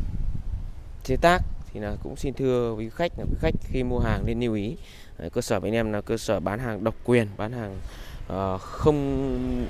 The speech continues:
động hàng với cả một đơn vị nào. Đấy, rất mong các bác có thể liên hệ ngay với cơ sở bên em để được sở hữu các siêu phẩm như này. Kích thước dài ba mét linh tư và rộng một mét ba ba, hàng siêu dày. Ba mét linh tư, rộng một mét ba ba và dày mười hai phân các bác ạ.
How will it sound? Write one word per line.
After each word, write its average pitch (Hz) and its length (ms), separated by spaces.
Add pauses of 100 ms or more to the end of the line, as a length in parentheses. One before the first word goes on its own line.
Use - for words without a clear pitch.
động 165 140 (480)
hàng 110 240
với 117 100
cả 113 160 (100)
một 107 100
đơn 123 140
vị 113 180
nào. 107 160 (640)
Đấy, 110 240 (260)
rất 143 140
mong 127 200
các 120 60
bác 135 200
có 131 140
thể 95 180 (640)
liên 113 140
hệ 120 200
ngay 135 200
với 123 80
cơ 127 140
sở 92 320
bên 110 140
em 110 200
để 95 140
được 90 200
sở - 200
hữu 113 200
các 139 160
siêu - 180
phẩm 117 280
như 104 60
này. 110 120 (460)
Kích 226 180
thước 220 180
dài 151 260
ba 180 180
mét 208 200
linh 196 180
tư 196 300
và 151 100
rộng 143 240
một - 160
mét 202 180
ba 175 160
ba, 160 280
hàng 131 300
siêu 180 240
dày. 151 240 (560)
Ba 185 220
mét 208 160
linh 196 160
tư, 185 220
rộng 160 240
một 131 100
mét 175 220
ba 175 160
ba 165 280
và 139 200
dày 131 240
mười 131 160
hai 147 160
phân 147 240
các 143 60
bác 165 160
ạ. 151 80